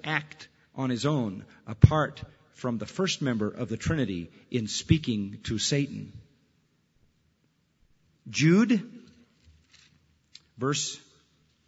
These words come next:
nine. Michael, super angel, champion angel, archangel, when he disputed with the devil. All right, here's Michael and Lucifer, his former friend,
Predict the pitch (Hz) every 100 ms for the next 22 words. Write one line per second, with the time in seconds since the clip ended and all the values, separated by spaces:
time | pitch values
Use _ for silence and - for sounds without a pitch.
0 | _ _ _ _ _ _ _ _ _ _
1 | _ - 117 117 104 92 87 - - _
2 | _ _ _ _ _ _ _ _ _ _
3 | _ _ _ _ _ _ - 131 208 196
4 | 120 - - - _ _ - - 156 135
5 | 139 156 226 190 - 156 151 139 123 127
6 | 175 107 - - - - _ _ _ _
7 | 139 143 120 110 139 190 - - _ _
8 | _ _ _ _ _ _ _ 143 165 151
9 | 220 311 339 247 190 - - 247 320 277
10 | 262 233 269 247 208 226 147 117 151 214
11 | 233 214 277 175 190 240 262 262 254 180
12 | 160 180 240 226 - 208 180 160 - 196
13 | 220 220 196 - 196 143 147